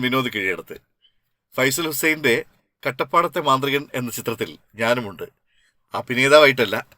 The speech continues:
ഒരു ശബ്ദ കലാകാരനായിട്ട് ഈ ചിത്രത്തിൽ ഞാനുമുണ്ട്. വളരെ നമുക്ക് ഇഷ്ടപ്പെടുന്ന ഒരുപാട് സബ്ജക്റ്റുകളുള്ള ഒരു നല്ല ചിത്രമായിരിക്കും കട്ടപ്പാടത്തെ മാന്ത്രികൻ എന്നതിൽ ഒരു സംശയമില്ല.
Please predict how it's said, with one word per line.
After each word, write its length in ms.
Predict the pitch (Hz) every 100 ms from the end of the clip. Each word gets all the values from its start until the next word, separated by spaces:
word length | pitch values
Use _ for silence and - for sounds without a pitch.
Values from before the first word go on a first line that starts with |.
| _ _ _ 131
ഒരു 120 | 123
ശബ്ദ 220 | 143 120 143 139
കലാകാരനായിട്ട് 680 | 127 123 127 127 113 107 123 - _ _ _ _
ഈ 80 | 123 110
ചിത്രത്തിൽ 320 | 123 113 120
ഞാനുമുണ്ട്. 380 | 110 110 101 85 - _ _ _ _ _ _ _ 131
വളരെ 420 | 139 151 175 190 190 _ - 139
നമുക്ക് 260 | 151 147 147
ഇഷ്ടപ്പെടുന്ന 560 | - 190 190 160 165 - _ -
ഒരുപാട് 400 | 127 131 151 185 170
സബ്ജക്റ്റുകളുള്ള 540 | 123 139 143 139 127 127 - _
ഒരു 100 | 117 117
നല്ല 120 | 113 143
ചിത്രമായിരിക്കും 600 | - 135 123 110 98 107 - _ -
കട്ടപ്പാടത്തെ 640 | 117 120 120 120 113 117 113 - _ - 110
മാന്ത്രികൻ 400 | 110 110 110 113 104
എന്നതിൽ 340 | 107 104 104 -
ഒരു 100 | 123 143 120
സംശയമില്ല. 460 | 98 104 87 82